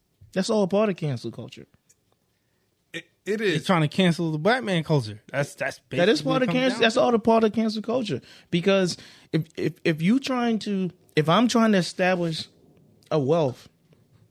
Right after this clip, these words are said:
Speaker 1: and you're preventing me and stopping me from doing, that's part of cancel culture.
Speaker 2: You're,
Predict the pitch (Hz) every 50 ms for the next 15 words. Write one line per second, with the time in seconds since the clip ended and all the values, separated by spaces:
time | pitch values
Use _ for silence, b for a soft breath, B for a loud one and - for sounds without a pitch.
0 | _ _ _ _ _ _ _ _ _ _ _ _ _ _ _ _ _ _ _ _
1 | _ _ 160 151 143 139 151 170 175 - - 156 135 127 151 170 185 - 202 190
2 | 190 208 220 226 - _ _ - 135 135 - - - 143 147 160 - 175 180 180
3 | 180 175 185 175 165 185 233 277 - - 190 - - - 277 277 - 226 - 240
4 | 233 233 - 220 233 233 285 262 - 139 - _ _ _ _ _ _ _ _ _
5 | _ _ - - - - _ - -